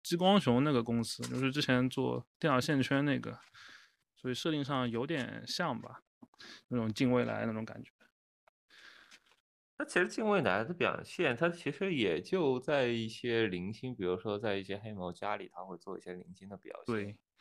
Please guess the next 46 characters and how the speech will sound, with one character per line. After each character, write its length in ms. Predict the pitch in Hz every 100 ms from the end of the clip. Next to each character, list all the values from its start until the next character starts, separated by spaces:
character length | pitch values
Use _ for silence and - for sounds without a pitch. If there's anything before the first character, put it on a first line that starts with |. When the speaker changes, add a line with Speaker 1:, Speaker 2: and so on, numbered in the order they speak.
| _
Speaker 2:
一 100 | 98
些 60 | 95
Speaker 1:
其 60 |
实 80 | 95
不 60 | 98
多， 60 |
Speaker 2:
A 20 | 98
I 260 | 98 98
啊， 200 | 95 92
Speaker 1:
其 120 | 92
实 120 | 127 92
不 100 | 135
多。 180 | 117 117
Speaker 2:
小 20 |
宠 120 | 123 92
物 20 |
啊， 60 | 90
不， 120 | - -
其 180 | - 107
实 160 | 113
相 200 | 110 113
对 100 | 110
来 120 | 92
说 100 | 95
不 60 | 92 _
多。 320 | 98 95 92 - - - - _
我 80 | 92
更 180 | 135 135
感 180 | 98
觉， 180 | 95 104 107 - _
我， 340 | 135 131 117
你， 340 | 120 110 104 -
你 200 | 123 113 117
要 240 | 175 156
认 220 | 180 165
真 200 | 143 156
说， 240 | 160 165 156
我 160 | 110
更 160 | - 170
感 180 | 110 87
觉 80 | 117
只 160 | -
是 120 | -
单 180 | 127 147
纯 160 | -
你， 80 | 131